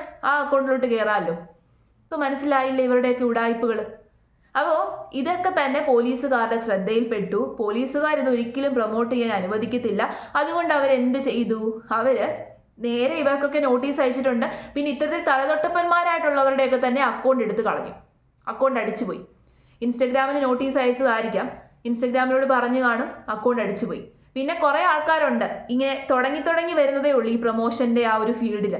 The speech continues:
അത്തരത്തിലുള്ള ആൾക്കാർക്ക് നോട്ടീസ് അയച്ചു, "നിങ്ങൾ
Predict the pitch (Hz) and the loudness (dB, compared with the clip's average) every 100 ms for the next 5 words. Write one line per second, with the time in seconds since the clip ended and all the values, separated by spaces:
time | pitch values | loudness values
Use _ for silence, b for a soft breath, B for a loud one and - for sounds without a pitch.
0 | B B B 269 269 349 370 311 294 254 | B B B -2 0 -4 0 2 4 2
1 | 247 254 220 220 403 - - 247 247 254 | 2 0 2 0 -2 -4 -4 0 0 0
2 | 254 226 202 202 320 B B 254 262 | 0 0 0 0 -4 B B -2 2